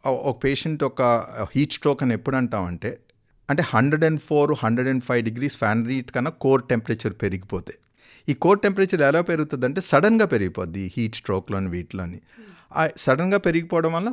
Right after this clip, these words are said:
కాంపెన్సేటరీ మెకానిజం లోపం వలన అది వెంటనే తగ్గు. So హండ్రెడ్ అండ్ ఫైవ్, హండ్రెడ్ టెంపరేచర్, కోర్ టెంపరేచర్. కోర్ టెంపరేచర్ మామూలు నోట్లో పెట్టి చంక్లో పెట్టి చేసేది కాదు, రెక్టల్ టెంపరేచర్ డిఫైన్ చేయాలి ఎగ్జాక్ట్‌గా మనకు ఆ టెంపరేచర్ కరెక్ట్గా తెలియాలి అంటే. The second most important thing is సీఎన్ఎస్.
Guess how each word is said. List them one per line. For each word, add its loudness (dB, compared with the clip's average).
కాంపెన్సేటరీ 0
మెకానిజం -6
లోపం 6
వలన 2
అది -4
వెంటనే 2
తగ్గు. -2
So -6
హండ్రెడ్ 2
అండ్ 2
ఫైవ్, 0
హండ్రెడ్ 0
టెంపరేచర్, -4
కోర్ 6
టెంపరేచర్. -2
కోర్ -2
టెంపరేచర్ -2
మామూలు 2
నోట్లో 4
పెట్టి 0
చంక్లో 0
పెట్టి -4
చేసేది -4
కాదు, -2
రెక్టల్ 0
టెంపరేచర్ 0
డిఫైన్ -4
చేయాలి -8
ఎగ్జాక్ట్‌గా 2
మనకు -2
ఆ -2
టెంపరేచర్ -4
కరెక్ట్గా -4
తెలియాలి -2
అంటే. -14
The -2
second 4
most 0
important -2
thing -8
is -6
సీఎన్ఎస్. -4